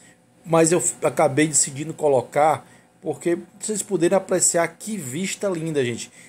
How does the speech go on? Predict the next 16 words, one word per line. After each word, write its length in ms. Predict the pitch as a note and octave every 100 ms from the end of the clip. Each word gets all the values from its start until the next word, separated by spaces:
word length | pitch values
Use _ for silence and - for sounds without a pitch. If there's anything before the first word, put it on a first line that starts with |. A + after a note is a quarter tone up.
| _
Estamos 280 | - D#3+
aqui 200 | D#3+ E3 E3+
no 120 | E3
pé 320 | - - F#3
da 180 | F#3+ F3
Serra 380 | - - F3 F3
de 140 | D#3
Tianguá. 600 | C#3 D#3 A#2+ A2+ C3 D#3 - - - _ _
Assim 380 | - D3+ - G3+
que 140 | G3+
baixa 400 | D3 D#3 F3 -
aqui 160 | D#3 E3+
o 60 |
pé 180 | D#3 D#3+
da 160 | C3+ A#2+
serra, 440 | - E3+ E3 A#2+